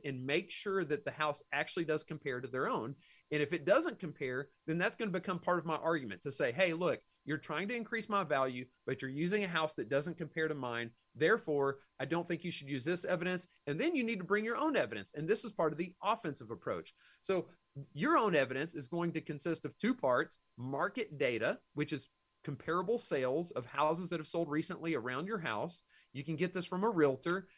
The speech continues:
And, um, here, I'll give you a little bonus tip.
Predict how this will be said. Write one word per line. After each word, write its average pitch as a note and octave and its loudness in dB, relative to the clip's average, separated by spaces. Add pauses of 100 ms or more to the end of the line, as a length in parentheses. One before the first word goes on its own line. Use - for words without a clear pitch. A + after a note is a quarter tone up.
(180)
And, C#3+ 0
um, B2 2 (880)
here, C3+ -2
I'll B2+ 0
give C#3 0
you D#3 4
a - 6
little E3+ 2
bonus D3+ 2
tip. F3+ 2